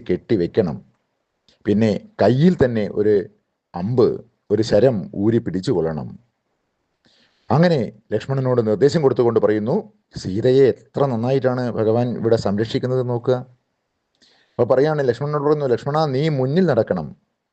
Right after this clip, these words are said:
നിന്റെ പിന്നാലെ സീതയും, അതിന്റെ പിന്നാലെ ഞാനും നടക്കും." ഇവിടെയും എത്ര ഔചിത്യത്തിലാണ്. സീതയും ഇവരുടെ രണ്ടുപേരുടെയും മധ്യത്തിൽ നടത്തണം.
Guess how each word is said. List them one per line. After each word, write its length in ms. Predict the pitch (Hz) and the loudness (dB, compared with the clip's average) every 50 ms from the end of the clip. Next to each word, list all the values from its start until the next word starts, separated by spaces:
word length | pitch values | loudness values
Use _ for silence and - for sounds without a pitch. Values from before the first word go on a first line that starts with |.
| _ - | _ -8
നിന്റെ 180 | 92 107 127 151 | -6 0 0 2
പിന്നാലെ 640 | 120 123 117 120 139 165 170 170 165 151 123 92 - - _ _ _ - | 2 2 0 2 2 2 4 4 4 4 2 0 -2 -10 _ _ _ -12
സീതയും, 500 | - 120 120 110 113 98 80 76 - - _ _ _ _ _ _ _ _ _ _ _ _ _ - | -6 -6 -2 -2 -2 -2 -2 -6 -10 -14 _ _ _ _ _ _ _ _ _ _ _ _ _ -2
അതിന്റെ 300 | 117 123 160 190 214 185 | 2 2 4 4 4 4
പിന്നാലെ 320 | 156 139 127 117 110 107 | 2 0 0 0 0 0
ഞാനും 260 | 101 92 92 95 92 | 0 -2 -4 -4 -6
നടക്കും." 380 | 82 71 76 - - 67 - - _ _ _ | -6 -8 -10 -12 -12 -16 -16 -18 _ _ _
ഇവിടെയും 340 | - 117 123 143 156 156 - - | -4 0 0 0 0 -2 -6 -10
എത്ര 420 | - - _ _ - 147 160 - 147 | -14 -16 _ _ 0 0 0 2 2
ഔചിത്യത്തിലാണ്. 920 | 113 107 113 117 127 131 151 180 - 160 - 143 143 139 139 131 135 143 - _ _ _ _ _ _ _ _ _ _ _ _ _ | 4 4 4 4 2 0 -2 -2 -2 -2 0 0 0 0 -2 -4 -10 -14 -18 _ _ _ _ _ _ _ _ _ _ _ _ _
സീതയും 560 | - 113 113 127 139 165 165 175 180 175 - - - 123 | -4 0 0 4 4 4 4 4 2 0 -4 -6 -8 -2
ഇവരുടെ 260 | 127 131 143 151 156 | 0 2 4 4 4
രണ്ടുപേരുടെയും 580 | 151 147 139 139 143 156 147 139 160 156 151 139 | 2 2 0 0 0 0 -2 -2 -4 -4 -2 -4
മധ്യത്തിൽ 400 | 120 107 110 156 156 - 151 151 | -4 -4 -4 -4 -4 -4 -6 -6
നടത്തണം. 400 | 131 110 113 - - 110 78 | -4 -6 -4 -4 -4 -6 -6